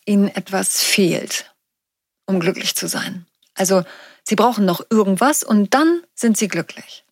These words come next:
Das ist die sogenannte Wenn-Dann-Falle. Und das ist auch ein riesiger Irrtum.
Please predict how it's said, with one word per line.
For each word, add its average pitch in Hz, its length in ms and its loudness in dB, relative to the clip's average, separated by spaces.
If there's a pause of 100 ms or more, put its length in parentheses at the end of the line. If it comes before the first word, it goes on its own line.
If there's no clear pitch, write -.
(600)
Das 196 200 -2
ist - 220 0
die 254 100 4
sogenannte 185 920 2
Wenn-Dann-Falle. 180 2250 -2 (680)
Und 170 240 0
das 247 340 2 (280)
ist - 240 -8
auch 220 340 0
ein 185 200 2
riesiger 202 880 2
Irrtum. 170 560 -2